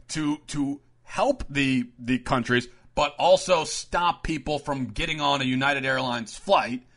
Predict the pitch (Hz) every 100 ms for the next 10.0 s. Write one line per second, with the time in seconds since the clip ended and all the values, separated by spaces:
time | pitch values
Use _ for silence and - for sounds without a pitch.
0 | _ _ _ 135 135 127 151 151 135 127
1 | 175 165 160 - - - 113 127 131 131
2 | 127 120 120 113 104 - _ _ 127 120
3 | 139 123 127 117 - - _ _ _ _
4 | _ _ _ _ _ - 165 185 170 170
5 | 214 170 139 180 233 196 131 - 117 110
6 | - _ _ _ _ _ _ _ _ 127
7 | 127 120 123 - 82 - _ _ _ _
8 | _ _ _ _ _ _ 147 147 160 185
9 | 165 165 190 247 - 196 190 180 160